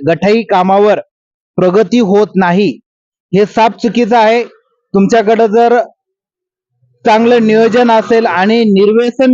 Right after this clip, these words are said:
निर्व्यसनी असाल तर नक्कीच चाळीस लाखाचं घरही होतं. मुलाला देखील त्यांनी इंजिनिअरिंग, अ, शिक्षण देऊन इंजिनिअर बनवलेलं आहे. मुलगा पुणे या ठिकाणी इंजिनिअर ह्या पदावर चांगल्या कंपनीत आहे.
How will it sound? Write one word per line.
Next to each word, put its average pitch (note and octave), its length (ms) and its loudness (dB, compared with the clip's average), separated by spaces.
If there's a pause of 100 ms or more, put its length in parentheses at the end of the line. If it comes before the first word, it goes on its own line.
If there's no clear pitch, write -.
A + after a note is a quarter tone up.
निर्व्यसनी A3+ 680 0
असाल G#3 400 -2 (500)
तर G#3 180 0
नक्कीच G3 380 -2 (120)
चाळीस G3 300 0
लाखाचं F#3 400 0
घरही F3 220 0
होतं. F3 300 0
मुलाला F3+ 480 0
देखील F3+ 360 -2
त्यांनी F3+ 520 -2 (400)
इंजिनिअरिंग, G3 840 0
अ, E3+ 680 0
शिक्षण G#3 420 -2
देऊन G3+ 320 0
इंजिनिअर G3+ 440 0
बनवलेलं F#3 500 0
आहे. E3+ 220 0 (480)
मुलगा E3 260 0
पुणे F3+ 340 -2
या F3+ 80 0
ठिकाणी F3 640 -2 (360)
इंजिनिअर F#3 460 0
ह्या E3+ 140 0
पदावर E3 400 0
चांगल्या E3+ 300 -2
कंपनीत E3+ 480 -2
आहे. E3 280 0